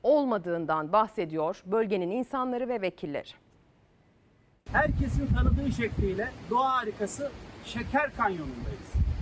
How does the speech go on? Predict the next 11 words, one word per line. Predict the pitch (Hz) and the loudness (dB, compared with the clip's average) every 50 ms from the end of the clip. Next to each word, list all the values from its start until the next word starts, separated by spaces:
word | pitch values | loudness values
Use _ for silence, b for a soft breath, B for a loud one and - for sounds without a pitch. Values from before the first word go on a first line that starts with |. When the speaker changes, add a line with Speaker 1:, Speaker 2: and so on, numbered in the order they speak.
| - - - - - - 220 | -4 -6 -8 -10 -8 -6 -4
Speaker 2:
Biliyorsunuz | 220 262 269 254 - - 247 247 226 202 208 | -2 -2 -2 -4 -4 -6 -6 -6 -6 -6 -6
buraya | 240 247 247 | -6 -6 -6
ülkemizin | 247 247 196 - 240 247 240 226 214 233 220 | -6 -8 -8 -6 -6 -6 -6 -6 -4 0 2
her | 240 277 277 269 226 | 2 2 2 0 -2
bir | 214 214 185 175 | -4 -6 -4 -2
bölgesinden | 208 214 208 - 208 196 - - 202 196 190 - 233 262 240 - - - - - - | -2 -2 -2 -2 -4 -4 -4 -4 -4 -2 0 0 0 0 0 -2 -2 -2 -2 -2 -2
sayısız | - - 233 247 240 208 - 269 247 - - - | -4 -6 -6 -6 -4 -4 -4 -6 -6 -8 -10 -8
turist | 262 233 226 - - 214 | -8 -8 -8 -6 -6 -6
akın | 214 - 247 247 | -4 -4 -2 -2
akın | 208 - - - 226 208 | 0 0 0 0 0 -2
geliyor, | 196 190 185 175 185 208 | -2 -2 -2 -2 -4 -4